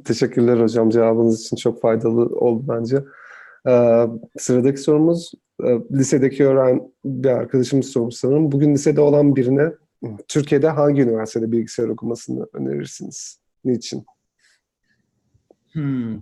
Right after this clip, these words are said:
Speaker 2: ya şimdi bu soruya şöyle bir soruyla cevap vermek istiyorum. Yani şu an bence bilgisayar bilimi ve mühendisliği eğitimi için bir üniversite şart mı acaba? Ya
Speaker 1: Evet.
Speaker 2: bence. Çünkü ya ben çocukluğumdan hatırlıyorum. İnternet bizim için lükstü.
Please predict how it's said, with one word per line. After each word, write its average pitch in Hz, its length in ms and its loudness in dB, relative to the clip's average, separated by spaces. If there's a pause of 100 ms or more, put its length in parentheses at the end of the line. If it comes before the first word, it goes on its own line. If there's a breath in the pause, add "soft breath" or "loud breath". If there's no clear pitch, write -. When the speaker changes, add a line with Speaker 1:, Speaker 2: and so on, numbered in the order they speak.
Speaker 2:
ya 127 200 -2
şimdi 190 460 -4 (640)
bu 170 100 -8
soruya 233 240 0
şöyle 233 220 0
bir 214 60 -4
soruyla 220 280 2
cevap 139 240 0
vermek 120 260 -4
istiyorum. 120 260 -10
Yani 113 140 -6
şu 175 180 -2
an 180 280 0
bence 160 580 -4
bilgisayar 143 500 -2
bilimi 156 340 -2
ve 147 300 -2
mühendisliği 151 600 -6
eğitimi 147 440 -4
için 165 260 -8
bir 151 100 -10
üniversite 151 380 -4
şart 165 400 -4
mı 98 160 -16 (160)
acaba? 107 300 -16 (800)
Ya - 120 -12
Speaker 1:
Evet. - 20 -12
Speaker 2:
bence. 123 380 -10 (500)
Çünkü 202 360 -2
ya 160 120 2
ben 196 120 2
çocukluğumdan 220 500 0
hatırlıyorum. 127 420 -4
İnternet 190 480 -2
bizim 202 160 0
için 208 380 -2
lükstü. 160 460 -8